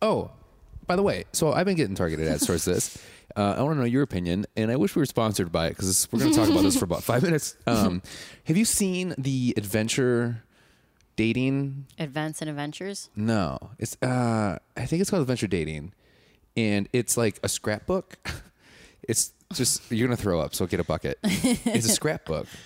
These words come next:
Speaker 1: and what happens is, let's say if you and I were, like, dating for a while and, like, we're kinda, like, stale. We did talk about this last
Speaker 2: We
Speaker 1: week.
Speaker 2: talked about this,
Speaker 1: Yeah,
Speaker 2: yeah, and
Speaker 1: yeah.
Speaker 2: it gives you, like, things to do.
Speaker 1: Yeah, yeah, so I've been getting a lot, because I've talked about it a lot, I've been getting a lot of targeted ads.
Speaker 2: Uh-huh.
Speaker 1: They also came out with a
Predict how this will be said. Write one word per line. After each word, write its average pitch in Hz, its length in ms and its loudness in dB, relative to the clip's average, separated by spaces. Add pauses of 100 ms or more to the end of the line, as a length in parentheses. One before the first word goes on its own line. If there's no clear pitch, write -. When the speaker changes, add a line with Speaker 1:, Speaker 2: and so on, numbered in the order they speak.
(180)
Speaker 1:
and 104 100 -2
what 104 80 0
happens 127 460 -4
is, - 480 -10 (240)
let's 107 100 -4
say 135 100 2
if 110 60 -2
you 113 100 0
and 104 80 2
I 98 140 2
were, 82 160 0
like, 76 240 -6
dating 82 220 -4
for 90 100 -4
a 85 40 -2
while 78 320 -2
and, 78 100 -8
like, - 180 -10
we're - 100 -14
kinda, - 200 -8
like, 64 180 -10
stale. 65 400 -6 (180)
We 175 120 0
did 180 140 0
talk 151 120 2
about 117 120 -2
this 90 120 -4
last 143 220 -4
Speaker 2:
We 226 80 0
Speaker 1:
week. 220 100 0
Speaker 2:
talked 175 180 0
about 151 160 -2
this, 139 140 -6
Speaker 1:
Yeah, - 140 4
Speaker 2:
yeah, 143 140 0
and 117 100 0
Speaker 1:
yeah. 110 80 2
Speaker 2:
it - 40 -2
gives 165 200 -4
you, 165 80 -4
like, 147 240 -6
things 156 400 -8
to 190 100 -6
do. 190 300 -6 (160)
Speaker 1:
Yeah, 175 160 4
yeah, 143 80 2
so 131 180 4
I've 135 80 2
been 147 100 0
getting 170 200 2
a 147 40 2
lot, 131 200 0
because 147 240 2
I've 175 80 2
talked 139 240 0
about 82 180 0
it 78 80 -4
a 73 60 -4
lot, 71 280 -2 (100)
I've 110 120 2
been 123 100 0
getting 135 180 2
a 127 60 0
lot 107 140 2
of 87 100 0 (200)
targeted 87 340 -2
ads. 127 440 -2
Speaker 2:
Uh-huh. 156 260 -2 (160)
Speaker 1:
They 120 160 0
also - 220 0
came 101 200 -2
out 90 200 0
with 85 320 -2
a 80 340 -6